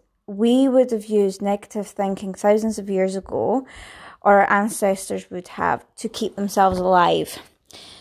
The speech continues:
Now, if you can imagine back to cavemen times, if we saw a threat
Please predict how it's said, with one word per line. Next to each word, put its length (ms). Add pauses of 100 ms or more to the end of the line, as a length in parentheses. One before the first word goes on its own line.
(140)
Now, 480 (1300)
if 260
you 120
can 180
imagine 760 (180)
back 720 (300)
to 800 (800)
cavemen 640
times, 560 (840)
if 340
we 680 (640)
saw 600
a 60
threat 640